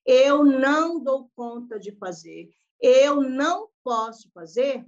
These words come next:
essas respostas devem ser vistas pra ver qual ferida dentro de você, qual dor dentro do seu passado,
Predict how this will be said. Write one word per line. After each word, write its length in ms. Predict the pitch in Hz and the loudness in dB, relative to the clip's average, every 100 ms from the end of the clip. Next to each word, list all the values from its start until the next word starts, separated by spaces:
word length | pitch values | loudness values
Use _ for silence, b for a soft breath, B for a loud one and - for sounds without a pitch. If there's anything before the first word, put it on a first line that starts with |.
| _ _ | _ _
essas 320 | 208 214 220 220 | -16 -14 -16 -16
respostas 720 | 214 - 202 208 220 220 208 | -16 -12 -10 -10 -10 -16 -10
devem 240 | 226 226 | -8 -8
ser 320 | 240 240 226 | -4 -4 -4
vistas 520 | 196 233 247 262 277 - | -6 -10 -8 -10 -12 -10
pra 180 | 247 | -6
ver 240 | 240 247 247 | -2 -2 -2
qual 420 | 277 311 381 427 - - | -2 0 -2 -4 -12 -10
ferida 800 | 392 359 330 339 - 330 339 359 _ | -8 -8 -10 -12 -14 -16 -16 -20 _
dentro 480 | 190 269 392 494 415 | _ -8 -8 -10 -12
de 140 | 392 349 | -12 -12
você, 720 | 330 392 - 254 233 220 220 _ _ _ | -12 -14 -6 -2 0 -2 -8 _ _ _
qual 300 | - 254 285 | -4 -2 -2
dor 560 | 233 202 262 269 262 240 _ _ | -8 0 2 2 -2 -12 _ _
dentro 340 | 233 277 285 | -10 -8 -12
do 80 | 226 | -18
seu 180 | 240 240 | -12 -10
passado, 640 | 240 220 - 180 160 - | -8 -12 -12 -18 -18 -20